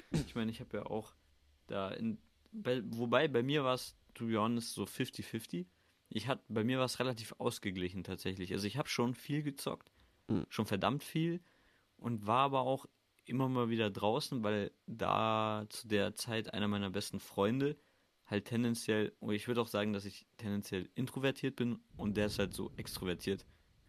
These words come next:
Speaker 2: Mhm.
Speaker 1: Und, äh, es gibt's auch, auch, dass Leute sagen so, wie lernen introvertierte Leute andere Leute kennen,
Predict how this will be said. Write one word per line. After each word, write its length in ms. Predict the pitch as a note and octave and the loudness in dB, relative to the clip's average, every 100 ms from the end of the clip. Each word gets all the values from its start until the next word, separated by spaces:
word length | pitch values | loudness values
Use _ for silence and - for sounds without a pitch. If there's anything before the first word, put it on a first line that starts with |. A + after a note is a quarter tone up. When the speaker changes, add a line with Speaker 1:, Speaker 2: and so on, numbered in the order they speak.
| - - - _ - _ _ | -20 -20 -20 _ -20 _ _
Speaker 2:
Mhm. 180 | A#2+ A2+ | 4 6
Speaker 1:
Und, 240 | A2+ A2 - | 6 4 2
äh, 260 | G#2+ G2+ G#2 | 2 4 4
es 360 | A2+ A2+ A2 G#2 | 2 2 2 2
gibt's 220 | A#2+ A#2 | 0 2
auch, 100 | A#2+ | 0
auch, 200 | - G#2 | 2 0
dass 200 | G#2 G#2+ | 0 -4
Leute 300 | A2 A2 A2 | 0 0 0
sagen 300 | G2+ G2+ G#2+ | -2 -2 0
so, 200 | G2 G2 G#2+ | -2 -4 -2
wie 80 | A#2 | 2
lernen 340 | A2 G#2 G#2+ | 4 4 2
introvertierte 800 | - B2 - G#2+ G2+ - A2+ G#2+ | 0 -4 -2 0 0 2 0 2
Leute 600 | G2 G2+ G#2 G#2 F#2+ - _ _ _ _ _ _ _ _ _ _ _ | 2 4 2 0 -2 -4 _ _ _ _ _ _ _ _ _ _ _
andere 320 | A2 A#2+ A2+ G2+ | 0 4 4 6
Leute 340 | G2 A#2+ F#2+ | 6 6 4
kennen, 380 | - G2 A2 | 0 2 2